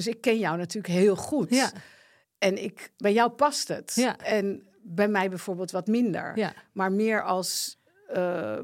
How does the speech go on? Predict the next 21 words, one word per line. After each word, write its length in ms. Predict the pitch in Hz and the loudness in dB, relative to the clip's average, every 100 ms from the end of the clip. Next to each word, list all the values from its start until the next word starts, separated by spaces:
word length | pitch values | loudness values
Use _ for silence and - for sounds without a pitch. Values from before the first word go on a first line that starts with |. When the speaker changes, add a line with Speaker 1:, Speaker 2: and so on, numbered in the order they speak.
| - | -2
Speaker 1:
propaganda 960 | 220 208 202 - 254 269 190 160 247 269 | -2 0 -2 0 0 2 2 0 -2 -4
is 220 | 190 - | -6 -2
dat 220 | 220 220 | -4 -4
iets 420 | - 214 214 - | -8 -8 -6 -8
als, 300 | - 214 - | -4 -4 -6
gewoon 280 | - 240 233 | -2 0 0
als 300 | 202 208 - - | -2 -4 -6 -8
gezellige 580 | - 196 240 240 214 | -6 0 0 0 -2
kritische 440 | - 226 - - 208 | -4 -6 -4 -4 -2
noot, 240 | 190 180 | 0 0
hoor. 180 | 240 254 | 0 0
Niet 260 | 233 226 - | 0 -2 -2
als, 320 | 196 196 - | -2 -2 -2
eh, 300 | 196 196 190 185 - - - _ | 0 0 -2 -4 -14 -20 -20 _
ehm, 300 | - 185 175 180 - | -2 0 -2 -6 -2
per 220 | 214 208 | 0 2
se 200 | 196 190 - | 0 -4 -2
keiharde 420 | 175 190 202 185 | -2 0 -2 -2
mening. 800 | 190 214 247 180 156 226 349 320 - _ _ | -2 0 0 0 -2 -4 -6 -10 -20 _ _
Maar 220 | - 196 185 | -6 -4 -4
van, 220 | 190 | -6